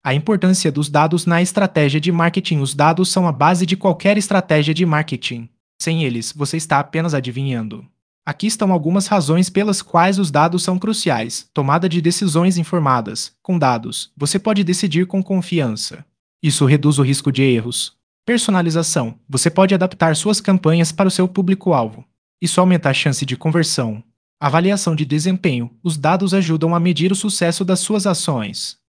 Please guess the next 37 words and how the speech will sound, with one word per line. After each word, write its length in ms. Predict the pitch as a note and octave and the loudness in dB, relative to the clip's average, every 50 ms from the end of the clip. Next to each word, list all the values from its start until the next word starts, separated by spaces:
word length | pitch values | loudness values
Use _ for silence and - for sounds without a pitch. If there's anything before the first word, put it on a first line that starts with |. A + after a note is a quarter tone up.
| _ _ _ | _ _ _
Você 200 | - C3 - E3+ | -6 -4 -4 0
pode 200 | - G#3 G3+ G3 | 0 2 2 2
ajustar 420 | G#3 F#3 G#3+ F#3+ - - E3+ F3 E3 | 2 0 0 -2 0 0 0 0 0
sua 160 | - - C#3 | 0 -2 -4
estratégia 560 | - - - F3 E3 E3 - F#3 F#3+ F3+ G3 | -4 -4 -2 -4 -2 0 2 0 2 2 0
com 160 | G3 - A3+ | -2 0 0
base 320 | F#3+ D3+ C#3+ D3 D3 D#3+ F3 | 2 4 4 4 2 2 2
no 120 | F#3 F#3+ | 0 0
que 140 | F#3+ - F3+ | 0 -2 -6
funciona. 720 | - - C3+ B2 - - D#3 C#3+ B2+ A#2 A2 A2 - A#2+ _ _ _ _ _ _ _ | -4 -4 -8 -6 -4 -2 -2 -2 -2 -2 -4 -6 -10 -14 _ _ _ _ _ _ _
As 160 | - C#3+ B2 D3 | -4 -2 0 0
melhores 380 | E3+ F3+ D#3 D3+ D#3+ F3+ F3 | 2 2 4 2 2 0 -2
plataformas 560 | - - F3 F3+ F#3+ F#3 - F3+ F3 F#3 E3 | -2 -4 -2 -2 -2 0 0 0 2 2 0
de 100 | D#3 D#3+ | 0 0
marketing 400 | D#3 D#3 D3 C#3 - D#3 - F3 | 0 0 0 -2 -2 -2 -2 -2
digital 420 | D#3 D3 F3+ F#3 G#3 - D#3 D3+ D3+ | 0 0 0 -2 0 2 2 0 0
podem 300 | D#3 - F#3+ G3+ G#3 G#3 | 2 0 0 2 2 0
facilitar 640 | F#3+ - G3+ F#3+ - - G3+ G3+ G3+ - D#3+ D#3 | 2 2 0 0 0 0 -2 -2 0 0 0 0
esse 140 | D#3+ - F#3 | 0 -2 -4
processo. 680 | - - F3 E3+ - - D3+ B2+ G#2+ - - - - _ _ _ _ _ _ _ _ - | -4 -4 -4 -4 -2 -2 -2 -2 -2 -4 -6 -10 -12 _ _ _ _ _ _ _ _ -2
Um 120 | D3+ D#3 | 2 2
exemplo 440 | E3 D#3 F#3+ G3+ G3 G3 F#3 F3 E3 | 4 4 4 2 2 2 2 2 2
é 80 | E3+ F3+ | 4 2
o 100 | F#3+ F#3 | 2 2
aprova 440 | E3+ - - D3 D#3 D#3+ D#3 D#3+ D#3 | 0 0 2 2 2 2 2 0 -2
ponto 380 | D#3+ E3 F3 F#3 - A3+ F#3 | 0 -2 -2 0 2 2 4
ai, 180 | C#3 C#3 D3 D3+ | 4 4 2 0
que 220 | - _ - G3 | -4 _ -2 -2
oferece 400 | F#3+ - - F#3 E3+ E3 - F#3 | -2 0 2 2 2 2 2 0
soluções 580 | - - F#3 F3 F3 E3+ - - D#3+ E3 D#3 - | -2 0 0 0 0 0 0 0 -2 -2 -2 -2
práticas 540 | - F3+ D3 D3+ D3+ - - E3+ D#3 - - | -2 0 2 2 0 0 -2 -4 -4 -4 -4
para 220 | - F3 F#3 F#3+ | -4 -2 0 2
análise 520 | F#3 E3+ E3+ F3+ G3+ G3+ F#3 E3+ F#3+ - - F#3 | 2 4 4 4 4 2 2 0 -2 -4 0 0
e 100 | F#3+ G#3+ | 2 2
otimização 640 | G#3+ G3+ - G#3 G#3+ F#3+ G3+ F#3+ G3 - F3 F3 | 2 2 2 2 2 2 2 0 0 0 0 0
de 120 | F3 F3+ F3+ | 0 0 0
campanhas. 800 | - G3 G3 G3 - E3+ C#3+ B2 A2+ G#2 G2 - - - - | 0 0 0 0 0 0 0 0 -2 -4 -6 -8 -10 -12 -12